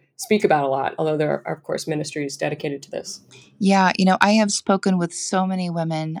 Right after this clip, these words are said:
Speaker 2: Um, I've represented women who were in similar circumstances. Um, even to me, um, you know, sometimes the, they share that they were able to somehow,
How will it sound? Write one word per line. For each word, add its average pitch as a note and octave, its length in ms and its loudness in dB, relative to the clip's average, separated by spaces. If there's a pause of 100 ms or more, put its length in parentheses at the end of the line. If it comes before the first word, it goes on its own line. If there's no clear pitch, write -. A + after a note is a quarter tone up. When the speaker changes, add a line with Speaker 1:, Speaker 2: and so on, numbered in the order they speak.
Speaker 2:
Um, D#3+ 220 -10
I've E3+ 120 -8
represented F3+ 600 -6
women D3+ 340 -6
who D#3 240 -6
were D#3+ 100 -2
in D#3+ 260 -6
similar E3 500 -12
circumstances. D3 1080 -12 (520)
Um, D#3 300 0 (100)
even G3+ 320 -4
to F3 140 -14
me, D#3+ 360 -10 (100)
um, D3 360 -14 (140)
you D#3+ 80 -8
know, D#3+ 100 -8
sometimes A3 760 -4 (600)
the, F3+ 300 -2
they E3+ 120 0
share E3 320 -2
that E3+ 140 -10
they E3+ 120 -2
were D#3+ 180 -2
able E3 260 -4
to E3 80 -10
somehow, D#3 720 -4